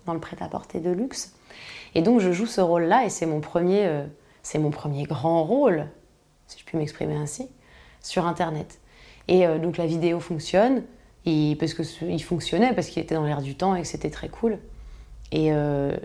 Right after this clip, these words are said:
du coup, à force de le fréquenter, je rencontre tous les gens de YouTube, puisque c'était un moment où les gens de YouTube, ils étaient peu, et ils se sont dit, « Eh, venez, on se rencontre tous. » Donc t'avais Norman, Cyprien, t'avais Mister V, t'avais Natou, t'avais Kemar, t'avais, euh,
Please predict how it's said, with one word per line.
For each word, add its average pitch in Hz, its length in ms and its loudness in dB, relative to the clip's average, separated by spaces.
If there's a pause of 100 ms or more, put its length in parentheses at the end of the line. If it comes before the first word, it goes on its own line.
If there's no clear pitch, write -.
(420)
du 160 180 -2
coup, 226 160 2
à 208 80 6
force 170 180 -2
de 170 80 0
le 170 60 0
fréquenter, 226 640 2 (100)
je - 120 -12
rencontre 175 320 0
tous 175 80 -4
les 170 80 0
gens 160 120 -2
de 165 60 -2
YouTube, 175 420 0
puisque - 240 -6
c'était 175 200 0
un - 60 -4
moment 180 380 4
où 165 60 2
les 160 140 2
gens 175 100 0
de 180 60 0
YouTube, 175 280 0
ils 180 80 2
étaient 156 180 0
peu, 254 260 2 (180)
et 175 100 2
ils 160 80 2
se - 120 -4
sont 170 80 -4
dit, « 147 180 -8 (220)
Eh, 302 40 8
venez, 294 260 4
on 277 80 2
se 233 120 0
rencontre 226 460 2
tous. » 294 340 -2 (400)
Donc 165 120 -2
t'avais 156 200 2
Norman, 196 340 4
Cyprien, 208 480 -2
t'avais 175 200 -2
Mister 160 360 -4
V, 190 60 -4
t'avais 156 240 0
Natou, 175 340 -2
t'avais 156 260 -2
Kemar, 175 520 0 (400)
t'avais, 160 400 2
euh, 151 400 0